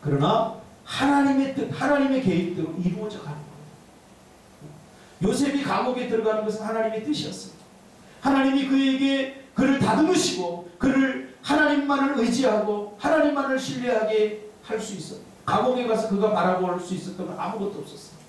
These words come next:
오직 하나님만을 바라볼 수밖에 없었죠. 그래서 요셉이 감옥에 가서 축복해요. 감옥에 안 가-, 안 갔으면 그가 만약에 딴 생각을 하게 했을 수도 있어요. 다른 것을 또 의지할 수도 있었어요.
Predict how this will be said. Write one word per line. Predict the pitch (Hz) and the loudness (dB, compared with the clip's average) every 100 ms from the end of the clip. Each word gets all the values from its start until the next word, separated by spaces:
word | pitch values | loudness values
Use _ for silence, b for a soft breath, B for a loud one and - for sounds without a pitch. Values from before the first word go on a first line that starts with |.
| - - B B B | -20 -20 B B B
오직 | 294 359 | 4 4
하나님만을 | 285 311 359 349 311 302 | 4 4 4 4 4 4
바라볼 | 196 202 196 | 2 -2 -4
수밖에 | 190 - - - | -6 -8 -10 -12
없었죠. | - - - - - - - - - - - - - - - - - | -14 -18 -20 -20 -20 -20 -20 -20 -20 -20 -20 -20 -20 -20 -20 -20 -2
그래서 | 294 311 320 | 2 4 4
요셉이 | 247 254 294 294 | 2 2 2 2
감옥에 | - 254 277 269 254 | 0 -2 0 0 0
가서 | 254 247 | 0 0
축복해요. | - - - - - - - - - - - - - - - - - - - - - - - - - | -4 -2 0 2 0 -2 -10 -18 -20 -20 -20 -20 -20 -20 -20 -20 -20 -20 -20 -20 -16 -16 -18 -20 -14
감옥에 | - 254 311 294 | -2 2 2 2
안 | 240 262 | 2 4
가-, | 285 285 | 2 2
안 | 294 | 2
갔으면 | 277 - 262 | 0 0 -2
그가 | 226 220 226 | -4 0 2
만약에 | 220 220 262 - - | 2 0 0 -4 -4
딴 | - 330 | -2 2
생각을 | 381 320 294 226 | 4 4 2 2
하게 | 220 190 | -2 -2
했을 | 196 - | -4 -4
수도 | - - - | -8 -10 -14
있어요. | - - - - - - - - - - - - - | -16 -18 -20 -20 -20 -20 -20 -20 -20 -20 -20 -14 -2
다른 | - 359 | 2 2
것을 | 370 - 320 | 2 2 4
또 | - | 4
의지할 | 214 233 285 233 | 2 0 0 -2
수도 | - - | -6 -12
있었어요. | - - - - | -16 -18 -20 -20